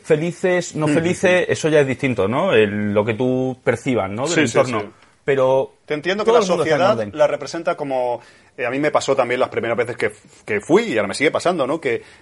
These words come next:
Speaker 2: estamos acostumbrados a sociedades más basadas en el in-, en la individualidad de la persona.
Speaker 1: Totalmente.
Speaker 2: Y allí, eh, si te fijas, es una sociedad más coral, más pensando en el bien común de todos.
Speaker 1: Totalmente.
Speaker 2: No hago ruido para no molestar a los
Speaker 1: Exacto.
Speaker 2: demás,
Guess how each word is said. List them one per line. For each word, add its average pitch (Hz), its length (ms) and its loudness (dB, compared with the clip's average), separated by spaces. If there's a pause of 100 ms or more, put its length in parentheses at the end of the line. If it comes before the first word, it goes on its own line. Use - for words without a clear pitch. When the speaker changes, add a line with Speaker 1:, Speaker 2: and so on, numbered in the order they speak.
Speaker 2:
estamos 180 320 2
acostumbrados 175 520 0
a 160 40 -6
sociedades 156 520 2
más 143 160 0
basadas 143 460 2
en 120 180 -6
el 117 180 -6
in-, 117 300 -12
en 117 160 -8
la 117 160 0
individualidad 120 720 -2
de 151 80 -6
la 127 120 -4
persona. 113 280 -4
Speaker 1:
Totalmente. 113 480 -2
Speaker 2:
Y 147 80 0
allí, 165 400 2
eh, 143 120 -2
si - 140 -8
te 233 80 0
fijas, 147 240 -6
es - 60 -14
una 151 100 -2
sociedad 131 340 -2
más 135 260 -6
coral, 139 420 2 (260)
más 139 160 -6
pensando 147 440 -4
en 135 40 -6
el 131 140 -4
bien 214 160 0
común 135 320 -10
de 120 100 -8
todos. 147 220 0
Speaker 1:
Totalmente. 120 500 0
Speaker 2:
No 147 100 0
hago 151 200 4
ruido 151 240 0
para 139 160 2
no 135 40 -4
molestar 135 360 0
a - 60 -2
los 120 100 -2
Speaker 1:
Exacto. 123 160 0
Speaker 2:
demás, 170 400 4